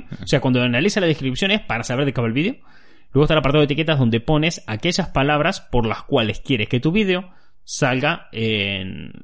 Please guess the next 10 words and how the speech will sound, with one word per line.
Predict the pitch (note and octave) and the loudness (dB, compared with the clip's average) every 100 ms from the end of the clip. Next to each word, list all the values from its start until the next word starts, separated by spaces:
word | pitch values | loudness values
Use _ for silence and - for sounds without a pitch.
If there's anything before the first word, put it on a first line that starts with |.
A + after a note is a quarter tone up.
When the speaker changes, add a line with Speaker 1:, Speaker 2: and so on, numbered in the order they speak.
| - | -14
Speaker 2:
en | A2+ | -6
los | A2 | -4
buscadores, | G2+ - A2+ F2 - - | -4 -2 -2 -2 -6 -2
¿vale? | D3 D#3+ - - - - - - - | -2 -2 -6 -20 -20 -20 -20 -20 -16
Entonces, | - A#2 | 0 2
si | G#2 | 4
por | A2 | 2
ejemplo | B2+ A2+ | 2 0
tú | F#2 | -2
subes | G#2+ C#3 G2+ | 2 2 2